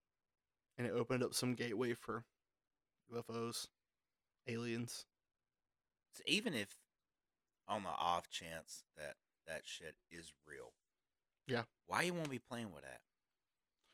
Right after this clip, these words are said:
Speaker 1: Well, it's definitely real they did that.
Speaker 2: Yeah, but wh-, why you wanna be messing with stuff like that? Why do you wanna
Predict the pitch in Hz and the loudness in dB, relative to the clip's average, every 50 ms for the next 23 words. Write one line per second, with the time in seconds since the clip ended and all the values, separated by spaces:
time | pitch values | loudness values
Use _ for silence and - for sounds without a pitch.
0 | _ _ - 147 165 156 - - 226 247 254 233 170 135 139 147 143 135 131 123 | _ _ 12 12 12 12 12 12 12 12 12 12 12 12 12 12 12 12 12 10
1 | 123 120 - 131 127 120 117 113 113 110 98 - - _ _ _ _ _ _ _ | 8 8 8 8 8 8 8 4 4 4 4 0 -4 _ _ _ _ _ _ _
2 | _ _ _ _ _ _ _ _ _ _ _ _ _ _ _ _ _ _ _ _ | _ _ _ _ _ _ _ _ _ _ _ _ _ _ _ _ _ _ _ _
3 | _ _ _ _ _ _ _ - 123 107 98 92 - - 92 92 - _ 90 104 | _ _ _ _ _ _ _ -2 0 0 0 -2 -4 -6 -14 -18 -18 _ -4 -2
4 | 120 156 170 185 190 185 160 143 127 120 117 127 - - 92 76 76 - - - | -2 -2 -2 -4 -8 -8 -8 -6 -6 -6 -6 -6 -6 -8 -8 -10 -16 -20 -20 -20
5 | - - - - _ _ - - _ _ _ _ _ _ _ _ _ _ _ _ | -20 -20 -20 -20 _ _ -20 -20 _ _ _ _ _ _ _ _ _ _ _ _
6 | _ _ _ _ _ _ _ _ _ _ _ _ _ _ _ - 107 120 120 117 | _ _ _ _ _ _ _ _ _ _ _ _ _ _ _ -4 0 0 2 2
7 | 113 107 98 82 | 2 0 -2 -4